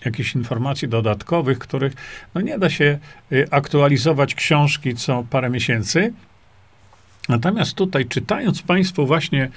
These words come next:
e, ten audiobook, mogę sobie pozwolić na moje własne komentarze, e, dodatki, e, wiedzy, jaką gdzieś u-, u-, usiłowałem, e, zgromadzić, czy też zgromadziłem.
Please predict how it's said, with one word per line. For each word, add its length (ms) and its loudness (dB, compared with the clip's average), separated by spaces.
e, 240 2
ten 400 2
audiobook, 800 4
mogę 260 4
sobie 240 4
pozwolić 640 0
na 280 2
moje 260 4
własne 280 0
komentarze, 880 2
e, 260 2
dodatki, 960 4
e, 40 0
wiedzy, 600 8
jaką 500 2
gdzieś 520 -2
u-, 320 2
u-, 340 0
usiłowałem, 840 0
e, 40 2
zgromadzić, 760 0
czy 140 -10
też 180 -4
zgromadziłem. 840 2